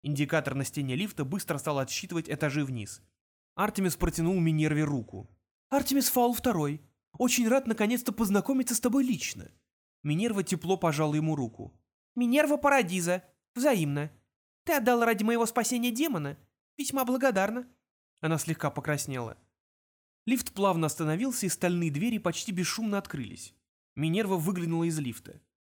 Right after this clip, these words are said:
"Это не вестибюль. Почему мы не спешим прочь из здания?" Артемис вышел на сороковом этаже. "Наша работа здесь ещё не закончена.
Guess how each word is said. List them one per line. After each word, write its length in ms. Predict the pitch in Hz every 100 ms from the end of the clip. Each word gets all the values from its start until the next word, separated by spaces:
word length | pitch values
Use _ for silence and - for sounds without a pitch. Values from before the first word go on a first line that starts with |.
| _ _
"Это 140 | -
не 120 | 330 330
вестибюль. 580 | 339 - 330 226 226 - _ _
Почему 320 | 277 - 359
мы 80 | 349
не 80 | 302
спешим 380 | - 269 277
прочь 260 | 247 254 240
из 140 | 254
здания?" 500 | 220 208 196 185 185 - _ _ _ _
Артемис 460 | - 165 170 175 -
вышел 260 | 190 214 185
на 60 |
сороковом 520 | 165 165 151 151 147 147
этаже. 400 | 147 123 - - _ _ _
"Наша 300 | 190 196 170
работа 360 | 180 214 277 247
здесь 240 | 202 247
ещё 180 | 247 254
не 100 | 226
закончена. 720 | 220 247 254 143 - 82 64